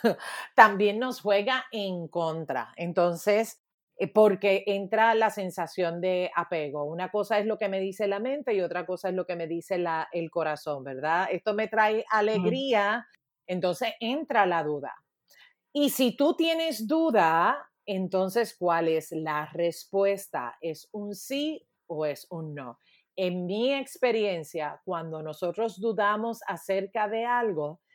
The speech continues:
Speaker 1: es porque la respuesta es un no.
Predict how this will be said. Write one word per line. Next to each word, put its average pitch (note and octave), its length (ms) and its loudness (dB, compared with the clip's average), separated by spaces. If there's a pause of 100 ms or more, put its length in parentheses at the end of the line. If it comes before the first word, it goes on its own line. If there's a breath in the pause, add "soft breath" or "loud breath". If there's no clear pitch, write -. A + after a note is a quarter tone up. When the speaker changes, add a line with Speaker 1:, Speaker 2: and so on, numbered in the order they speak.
(180)
Speaker 1:
es F3+ 220 -2
porque F#3+ 360 0
la E3+ 200 0
respuesta E3 1040 -4 (100)
es F#3+ 480 -4
un C4+ 400 4 (100)
no. D#3 440 -4